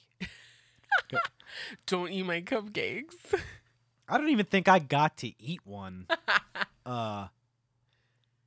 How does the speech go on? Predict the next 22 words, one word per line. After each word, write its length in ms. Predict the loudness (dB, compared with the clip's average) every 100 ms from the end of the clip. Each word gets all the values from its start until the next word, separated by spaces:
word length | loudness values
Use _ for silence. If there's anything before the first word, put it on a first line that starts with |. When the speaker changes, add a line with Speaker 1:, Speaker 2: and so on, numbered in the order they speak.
| _ -4
Speaker 2:
like, 180 | -2 0
a 60 |
whole 240 | 2 4 2
one. 140 | -2
I 100 | -4
think 160 | -2 0
I 60 |
had 180 | 0 -2
to 40 | -2
Speaker 1:
Yeah. 180 | 0
Speaker 2:
split 180 | 2 0 -2
one. 140 | -18 -20 _ _ _ _ _ _ _ _ _ _ _ _ _ _ _ -10
They 60 | -8
were 40 |
good. 240 | -6 -8 -10 _
They 60 | -10
were 80 |
good 140 | -4 -4
and 80 | -2
they 20 |
went 220 | -4 -6 -8
fast. 440 | -8 -8 -10 -20